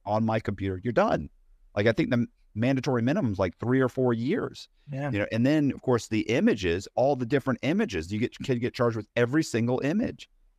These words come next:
Speaker 2: Yep.
Speaker 1: So
Speaker 2: And, and they're getting easier and easier to find because there's, uh, companies like Apple out there. If you use iMessage, for instance, or sorry,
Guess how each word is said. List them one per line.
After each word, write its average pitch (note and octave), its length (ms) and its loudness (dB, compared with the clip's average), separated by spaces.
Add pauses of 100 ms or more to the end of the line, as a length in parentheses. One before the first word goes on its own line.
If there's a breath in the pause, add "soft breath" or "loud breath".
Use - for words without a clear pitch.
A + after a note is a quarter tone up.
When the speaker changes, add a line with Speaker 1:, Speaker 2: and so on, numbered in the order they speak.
Speaker 2:
Yep. C#3+ 120 -4 (600)
Speaker 1:
So F2+ 360 4
Speaker 2:
And, D3+ 240 -6
and D3+ 180 0
they're F#3 80 2
getting E3 240 2
easier C#3+ 560 2
and B2+ 80 2
easier B2+ 280 2
to A2+ 80 0
find C3 400 0
because A2+ 380 -6 (440 soft breath)
there's, A#2 220 0
uh, G#2+ 380 4 (220)
companies B2 260 2
like A2+ 140 -4
Apple C3+ 300 4
out A2+ 200 2
there. A2+ 480 4
If B2+ 180 -10
you B2+ 80 0
use A#2+ 580 0
iMessage, D3+ 500 0
for A#2+ 140 0
instance, A#2 560 -4
or B2 60 -4
sorry, A2 320 0